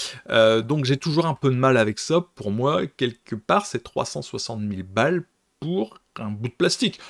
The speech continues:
Le mec qui va payer ça, ce trois cent soixante mille balles, il va pas le déceler, c'est un investissement, c'est une défiscalisation, c'est du blanchiment d'argent, ou, euh, ou, ou c'est un placement, en tout cas il espère faire un placement, on l'a vu dans les comics,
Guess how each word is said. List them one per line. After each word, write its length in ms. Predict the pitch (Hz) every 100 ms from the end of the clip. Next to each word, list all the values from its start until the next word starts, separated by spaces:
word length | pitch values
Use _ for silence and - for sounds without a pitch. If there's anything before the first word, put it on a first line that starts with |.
| -
Le 160 | 127 135
mec 260 | 156 185
qui 140 | - 120
va 100 | 107
payer 220 | - 107
ça, 180 | - 143
ce 80 |
trois 160 | - 123
cent 120 | -
soixante 280 | 117 104 -
mille 140 | 98
balles, 200 | 98 175
il 140 | 139 98
va 80 | 101
pas 180 | -
le 80 | 107
déceler, 520 | 98 104 - 160 180
c'est 160 | 139 -
un 160 | 98 98
investissement, 720 | 98 95 - - 139 190 208 _ - -
c'est 380 | - - 131 135
une 280 | 104 104 107
défiscalisation, 1300 | 107 101 - - 113 - 110 95 98 95 - 170
c'est 160 | 180 131
du 140 | 117
blanchiment 520 | 113 120 110 - 113 101
d'argent, 440 | 98 101 127 190 - - - -
ou, 340 | 151 170 151
euh, 320 | 117 107 101 113
ou, 320 | 147 147 147
ou 120 | 165 147
c'est 420 | - 165 175 - _ _ _ _ _
un 240 | 135 123 113 _
placement, 460 | - 135 - 180 139
en 40 |
tout 140 | -
cas 120 | - 151
il 100 | 101
espère 420 | - - 170 -
faire 140 | -
un 80 | 110
placement, 440 | - 92 - 185 202 - - - _
on 120 | 131
l'a 160 | 117 110
vu 140 | 104
dans 120 | 117 98
les 100 | 92
comics, 340 | 101 104 180